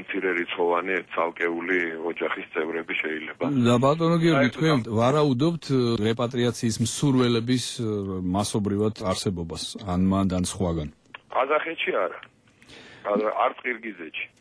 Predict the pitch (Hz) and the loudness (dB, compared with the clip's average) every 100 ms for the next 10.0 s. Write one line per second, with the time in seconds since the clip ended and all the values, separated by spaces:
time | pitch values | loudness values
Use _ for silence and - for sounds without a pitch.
0 | _ - _ 127 131 143 151 147 - 113 | _ -20 _ -8 -4 -2 -2 -4 0 2
1 | 117 113 98 101 107 113 117 - 123 143 | 2 0 0 -2 -2 -4 -6 -6 -6 -2
2 | 156 135 135 151 123 123 127 110 117 117 | 0 0 0 -4 -6 -6 -6 -6 -6 -4
3 | 110 104 104 90 85 80 - _ _ - | -4 -8 -10 -8 -4 -4 -6 _ _ -20
4 | - - 95 92 92 95 98 - 104 104 | -20 -18 -14 -12 -10 -6 -6 -4 -4 -2
5 | 98 92 92 98 113 120 110 - 113 - | -4 -4 -4 -4 -2 0 0 -2 -2 -2
6 | 113 104 104 123 123 107 92 98 101 98 | 0 0 2 0 -2 -6 -4 -2 0 -2
7 | 92 95 87 90 87 82 - - - - | -4 -8 -6 -4 -4 -8 -10 -8 -8 -10
8 | _ - 139 143 - 98 120 127 135 160 | _ 0 0 0 -4 0 4 6 4 0
9 | 135 95 127 143 156 160 156 170 165 156 | -4 2 2 2 2 2 2 2 2 2